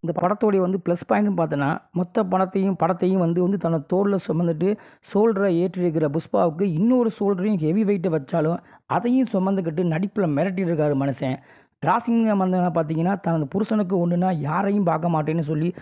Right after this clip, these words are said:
வச்சு விளாசுற காட்சிகள்லாம் ஹைலைட்டு. பாடல்கள், பின்னணி இசை எல்லாமே வந்து அனைத்துக்கும் தேவையான அளவில் உள்ளன. ஆனால் முதல் பாகத்துல வந்து கை கொடுத்த அளவுக்கு இந்த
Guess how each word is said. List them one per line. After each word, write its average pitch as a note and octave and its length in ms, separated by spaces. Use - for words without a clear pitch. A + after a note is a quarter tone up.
வச்சு F3+ 320
விளாசுற F#3 400
காட்சிகள்லாம் D#3 540
ஹைலைட்டு. D3+ 440
பாடல்கள், G#3+ 440
பின்னணி G3+ 440
இசை F#3 240
எல்லாமே G3 420
வந்து F#3+ 200
அனைத்துக்கும் F3+ 500
தேவையான F#3+ 400
அளவில் F3 240
உள்ளன. D#3 320
ஆனால் G#3+ 200
முதல் G#3+ 300
பாகத்துல G#3 420
வந்து G#3 200
கை F3+ 180
கொடுத்த F#3 260
அளவுக்கு F#3+ 300
இந்த F3+ 140